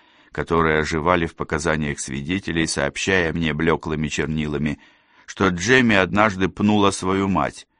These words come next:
потому что не хотела уезжать в школу, что подростки с угрожающим видом целыми днями слонялись возле леса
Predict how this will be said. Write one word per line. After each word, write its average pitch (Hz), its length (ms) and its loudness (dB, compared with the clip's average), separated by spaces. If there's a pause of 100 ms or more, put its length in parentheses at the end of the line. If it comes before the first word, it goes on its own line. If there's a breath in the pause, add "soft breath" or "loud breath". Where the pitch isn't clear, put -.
(240 soft breath)
потому 87 280 2
что 92 180 0
не 92 100 4
хотела 95 420 2
уезжать 87 500 0
в - 60 -10
школу, 85 520 -4 (320 soft breath)
что - 180 -2
подростки 110 640 4
с 101 120 -2
угрожающим 95 800 2
видом 98 360 0
целыми 92 380 2
днями 90 380 0
слонялись 85 580 -2
возле 82 400 0
леса 107 400 2